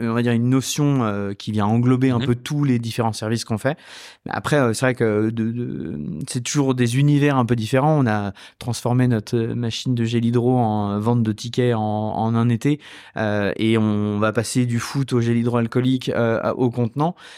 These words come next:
Speaker 1: Et ça, je pense que le, l'A D N commun, c'est, ouais, c'est le fait de s'adapter.
Speaker 2: Mhm.
Speaker 1: Euh, de continuellement être dans le, euh, dans la réponse et pas dans l'attente. Euh, on est, euh, on aime l'action, on aime, euh, se lancer, on aime tester des nouveaux trucs. Euh,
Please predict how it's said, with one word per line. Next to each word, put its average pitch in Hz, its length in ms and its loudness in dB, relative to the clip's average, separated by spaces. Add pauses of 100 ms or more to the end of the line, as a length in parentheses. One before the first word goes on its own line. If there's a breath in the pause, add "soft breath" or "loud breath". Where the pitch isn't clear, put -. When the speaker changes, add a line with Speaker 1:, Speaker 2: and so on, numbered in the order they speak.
(260 loud breath)
Speaker 1:
Et 120 120 -2
ça, 151 160 0
je - 80 -8
pense 139 220 0
que 131 100 0
le, 110 500 2
l'A 123 180 2
D 135 120 2
N 131 200 4
commun, 139 400 2
c'est, - 160 -4
ouais, 120 120 2
c'est 110 120 -4
le 101 60 -4
fait 117 140 -2
de - 40 -20
s'adapter. 113 440 -2 (260)
Speaker 2:
Mhm. 123 160 2 (480)
Speaker 1:
Euh, 101 220 -6
de 104 160 -4
continuellement 131 880 2
être 120 300 -2
dans 113 200 0
le, 104 300 2 (400 loud breath)
euh, - 80 -6
dans 123 200 0
la 107 100 0
réponse 143 580 0
et 107 80 -4
pas 131 160 0
dans 117 240 0
l'attente. 117 640 -2
Euh, 107 300 -6
on 107 240 -2
est, 113 180 2
euh, 101 220 -2 (420 loud breath)
on 107 140 0
aime 123 180 4
l'action, 120 320 0
on 139 240 4
aime, 120 220 4
euh, 104 240 0
se - 140 -2
lancer, 110 340 2
on 117 80 2
aime 117 160 2
tester 120 280 -4
des 110 100 0
nouveaux 107 200 0
trucs. - 320 -6 (460 loud breath)
Euh, 95 440 -4